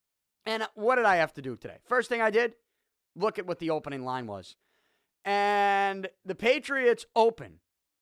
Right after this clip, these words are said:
as a six and a half point favorite in Buffalo on Sunday at one o'clock. Now, the Bills are coming off a loss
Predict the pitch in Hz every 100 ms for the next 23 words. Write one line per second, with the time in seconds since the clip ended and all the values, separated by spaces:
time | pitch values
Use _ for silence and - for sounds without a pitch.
0 | _ 196 190 196 170 - 277 277 269 240
1 | 214 220 - 208 196 170 - 220 180 170
2 | - 202 214 214 - 135 117 - 208 165
3 | 139 123 117 - _ _ _ _ _ _
4 | _ _ 180 180 170 165 - - 233 214
5 | 196 180 180 170 165 160 151 - 131 92
6 | - _ _ _ - 190 196 165 - 302
7 | 277 220 170 208 190 214 214 196 175 156
8 | 185 220 160 123 - -